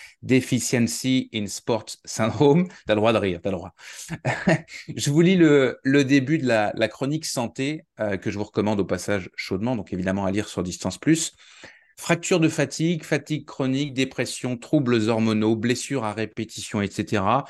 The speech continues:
Que vous soyez athlète de haut niveau ou amateur, si vous n'apprenez pas à vous arrêter au bon moment, ou si vous restez trop longtemps en déséquilibre énergétique, sachez que votre corps trouvera la solution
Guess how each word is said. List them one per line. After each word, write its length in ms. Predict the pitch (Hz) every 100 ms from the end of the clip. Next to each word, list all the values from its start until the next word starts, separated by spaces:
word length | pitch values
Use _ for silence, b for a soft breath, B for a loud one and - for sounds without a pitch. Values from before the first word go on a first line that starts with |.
| B B B B
Que 80 | 127
vous 140 | 127
soyez 460 | 143 151 143 143 -
athlète 360 | 147 - 151 117
de 220 | 117 120 -
haut 100 | 151
niveau 500 | 143 120 117 113 -
ou 200 | 107 110
amateur, 640 | 120 104 - 120 131 143 - _ _ _ _ _ _ _
si 220 | - - 113
vous 160 | 113
n'apprenez 420 | 143 151 - 139
pas 200 | 131 123
à 40 | 113
vous 200 | 107 107
arrêter 340 | 104 101 -
au 100 | 104
bon 220 | 92 127
moment, 380 | 123 107 107 139 b b b b b
ou 100 | 110
si 220 | - 151
vous 160 | 120 107
restez 440 | 101 151 - 135
trop 220 | - -
longtemps 440 | 165 160 - 131 -
en 140 | 113
déséquilibre 760 | 104 117 107 113 113 110 98 95 -
énergétique, 880 | 131 120 123 104 107 - 135 - _ B B B
sachez 420 | - 123 - 156
que 100 | 131
votre 280 | 110 107 107
corps 300 | - 127 -
trouvera 400 | - 117 104 117
la 80 | 101
solution 720 | - 131 120 113 - 127